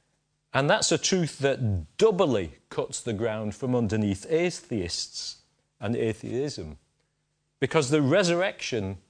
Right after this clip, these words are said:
is declared to be an act of God. It was God who raised Jesus from the dead. So that's the end of atheism.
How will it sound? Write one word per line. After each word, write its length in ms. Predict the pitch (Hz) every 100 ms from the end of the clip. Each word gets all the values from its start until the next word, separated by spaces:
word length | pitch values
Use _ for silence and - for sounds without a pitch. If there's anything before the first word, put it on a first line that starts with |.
| _
is 180 | 123 113
declared 480 | 98 117 - 135 127
to 80 | 131
be 160 | 113
an 80 | 131
act 320 | 135 151 -
of 160 | 156 127
God. 240 | 151 180
It 80 | 143
was 160 | 147 127
God 300 | 104 135 147
who 180 | 180 139
raised 320 | 175 202 127
Jesus 380 | 131 117 107 -
from 180 | 113
the 60 | 107
dead. 280 | 98 95 80 _ _ _
So 80 | -
that's 180 | 147 175
the 100 | 175
end 120 | 170
of 100 | 139
atheism. 640 | 156 190 120 110 101 143